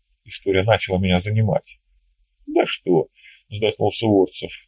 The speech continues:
«Шило в мешке не утаишь. Как вызвал меня сам. Ну, думаю, все». Пропала моя бедная головушка. Иду, коленки дрожат,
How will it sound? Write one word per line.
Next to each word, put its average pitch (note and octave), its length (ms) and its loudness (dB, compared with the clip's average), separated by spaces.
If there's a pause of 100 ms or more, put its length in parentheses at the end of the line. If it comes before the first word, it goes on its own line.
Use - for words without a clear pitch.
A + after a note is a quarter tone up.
«Шило A#3+ 420 2
в G#2+ 60 -4
мешке C3+ 380 2
не D3+ 100 8
утаишь. - 640 0 (800)
Как - 240 -8
вызвал D3 440 2
меня B2 300 4
сам. - 380 0 (880)
Ну, B2+ 380 0
думаю, E3+ 520 2
все». - 400 -8 (720)
Пропала - 560 2
моя B2 300 4
бедная G2+ 500 0
головушка. B2+ 720 2 (760)
Иду, G2+ 420 0 (420)
коленки G#2+ 480 -2
дрожат, G2+ 540 2